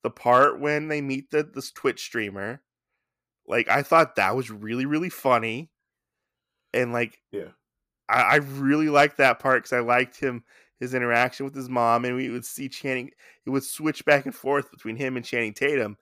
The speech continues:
Speaker 1: and Channing Tatum would start acting like the guy on Twitch stream, which I thought was
Speaker 2: Right.
Speaker 1: fucking hilarious.
Speaker 2: Which, which, can we talk? There's two instances in this that I wanna bring up. Because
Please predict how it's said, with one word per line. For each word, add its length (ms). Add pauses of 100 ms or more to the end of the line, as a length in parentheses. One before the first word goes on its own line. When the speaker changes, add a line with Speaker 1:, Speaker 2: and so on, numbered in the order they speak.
(420)
Speaker 1:
and 100
Channing 300
Tatum 300
would 120
start 260
acting 540
like 360 (760)
the 40
guy 260
on 100
Twitch 300
stream, 340 (1400)
which 160
I 20
thought 240
was 120
Speaker 2:
Right. 60
Speaker 1:
fucking 280
hilarious. 500
Speaker 2:
Which, 220 (240)
which, 260
can 180
we 120
talk? 440 (840)
There's 300
two 260
instances 640
in 100
this 240
that 140
I 80
wanna 240
bring 320
up. 200 (1300)
Because 760